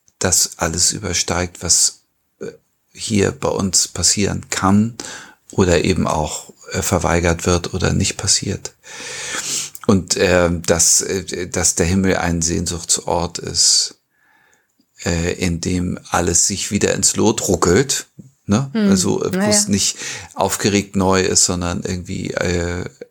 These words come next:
Speaker 1: alles, äh, passt und stimmt. Das finde ich ein sehr, sehr schönes
Speaker 2: Finde ich auch.
Speaker 1: Bild.
Speaker 2: Finde ich auch. Vielen Dank.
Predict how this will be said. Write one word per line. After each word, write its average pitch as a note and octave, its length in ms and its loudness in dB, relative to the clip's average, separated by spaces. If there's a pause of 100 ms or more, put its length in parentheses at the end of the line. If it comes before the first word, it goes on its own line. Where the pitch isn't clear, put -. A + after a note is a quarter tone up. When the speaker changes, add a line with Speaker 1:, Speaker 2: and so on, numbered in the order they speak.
(100)
Speaker 1:
alles, F2+ 680 0
äh, - 120 -12
passt - 360 -4
und E2+ 120 -8
stimmt. F2 460 -4 (300)
Das - 320 2
finde F2+ 260 0
ich - 80 -2
ein D#2+ 100 -2
sehr, D#2+ 160 0
sehr D#2 140 0
schönes C3 360 0
Speaker 2:
Finde - 140 -10
ich F#2 60 -4
auch. F2+ 80 -6
Speaker 1:
Bild. - 220 -10 (340)
Speaker 2:
Finde F#3+ 200 -4
ich F#3 100 -8
auch. E3+ 100 -14
Vielen F#3+ 240 -4
Dank. F#3 280 -8